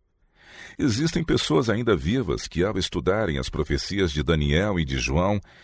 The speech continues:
receberam grande luz de Deus ao examinarem a base onde profecias especiais estavam em processo de cumprimento por sua ordem. Eles levaram a mensagem do tempo ao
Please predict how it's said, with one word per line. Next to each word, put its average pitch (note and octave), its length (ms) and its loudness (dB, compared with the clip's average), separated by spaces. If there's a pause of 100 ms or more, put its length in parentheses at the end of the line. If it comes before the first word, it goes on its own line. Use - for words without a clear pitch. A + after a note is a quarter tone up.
(300)
receberam C#3 640 2
grande A#2+ 400 2
luz G2 300 2
de F#2+ 100 0
Deus F#2+ 460 2
ao C#2 100 2
examinarem F#2 680 0
a E2+ 80 2
base E2+ 640 0
onde C#2 200 -2
profecias E2+ 600 -2
especiais F#2 720 0
estavam F2 500 0
em E2+ 80 0
processo F#2 580 0
de D2+ 120 -4
cumprimento E2+ 840 0
por F#2+ 220 0
sua F2 280 0
ordem. A1+ 480 -4 (680)
Eles A#2+ 260 0
levaram C3+ 500 2
a D2+ 40 2
mensagem D#2 580 0
do C#2 120 -2
tempo G#2 500 -2
ao E2 100 0